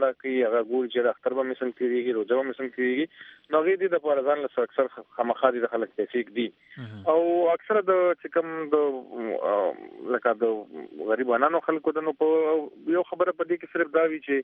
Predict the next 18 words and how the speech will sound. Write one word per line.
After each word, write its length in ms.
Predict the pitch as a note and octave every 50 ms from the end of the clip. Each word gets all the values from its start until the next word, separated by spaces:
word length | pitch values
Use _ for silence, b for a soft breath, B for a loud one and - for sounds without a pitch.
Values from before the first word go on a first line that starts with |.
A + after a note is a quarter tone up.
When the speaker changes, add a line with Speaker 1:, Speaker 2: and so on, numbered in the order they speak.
| _ B B B B B B B B -
Speaker 1:
په 180 | C#3+ C#3+ C#3+ C#3
روژه 240 | C#3+ C#3+ C3+ D#3 E3+ D#3 -
کې 100 | D#3+ D#3 D3+ D3+ D3 D3+
یا 80 | D3 C#3+ C#3 C3
زکاتونه 420 | C#3 A#2+ B2+ A#2+ A#2+ - C#3+ D3+
هم 120 | D3 C#3+ C3
ډېر 120 | C#3 C3+ B2+ -
شي، 180 | - C3 B2+ B2 - -
خلک 240 | C3 C3 B2 - - -
خیرات 300 | A#2 A#2 B2 B2+ - D3
هم 120 | C#3 C3
ډېر 160 | C3 C3+ B2 - -
کوي، 160 | B2 B2 A#2+ - -
خلک 180 | B2 A#2+ A2 A2+ _ _ - -
صدقه 300 | G#2+ G2+ G#2 - - C3+
هم 80 | C#3 C3+
ډېره 180 | C#3 B2+ C3 B2
ورکوي. 300 | B2 - _ - B2 B2+